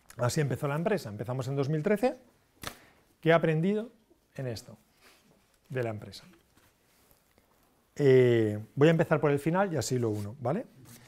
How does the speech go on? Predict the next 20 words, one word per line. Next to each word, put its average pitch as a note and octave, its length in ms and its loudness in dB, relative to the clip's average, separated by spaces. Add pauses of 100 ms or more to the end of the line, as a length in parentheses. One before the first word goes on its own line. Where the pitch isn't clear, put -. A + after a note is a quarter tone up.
(360)
Eh, C#3 800 8 (1300)
pim, D3 200 0
pam, C#3 160 4
pim, D3+ 180 2
pam, F3+ 180 4
pim, F#3 160 0
pam. A#3 380 2 (2750)
No F#3 100 4
hacerlo G#3 340 6
solo. A#2 400 0 (540)
¿Eh? G#3 140 -4 (240)
Acierto, D#3+ 640 6 (120)
no F3 160 0
hacerlo E3 260 4
solo. G2+ 300 -8 (160)
Error, F3+ 480 8
elegir E3+ 360 0
mal F3 180 2
socio. G2+ 340 -10
<laughs> G#2 60 -14